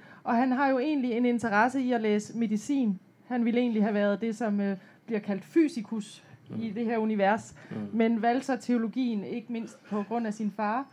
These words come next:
Speaker 1: Og den splittelse mellem fysikus og teologien, altså det legemlige og det åndelige, eller paradigmet også mellem, kan man sige, videnskab og tro, den splittelse bor i ham og følger ham,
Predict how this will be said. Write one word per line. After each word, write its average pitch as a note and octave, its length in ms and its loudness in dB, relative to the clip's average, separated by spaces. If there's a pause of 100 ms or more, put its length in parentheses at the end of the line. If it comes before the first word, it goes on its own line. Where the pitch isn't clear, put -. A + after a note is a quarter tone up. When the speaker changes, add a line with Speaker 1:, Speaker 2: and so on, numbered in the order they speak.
(400)
Speaker 1:
Og A#3 140 2
den D4 180 4
splittelse C#4 600 2
mellem A#3+ 280 2
fysikus A#3+ 680 -2
og F#3+ 280 -4 (180)
teologien, A3+ 800 -2
altså G#3+ 380 -2 (920)
det A3+ 100 4
legemlige G#3+ 640 4
og G3 100 -2
det G3 100 2
åndelige, A3+ 400 4
eller G#3+ 360 2 (340)
paradigmet A3+ 640 2
også G#3+ 220 -2
mellem, G#3 320 0 (180)
kan G#3+ 120 -2
man G3 100 2
sige, G#3 160 0
videnskab A3+ 480 2
og G3 100 -6
tro, B3+ 280 0 (420)
den B3 120 0
splittelse B3+ 680 0 (500)
bor D4 200 4
i B3 120 2
ham A#3+ 240 2
og G#3 120 2
følger A#3 340 0
ham, G3 260 -2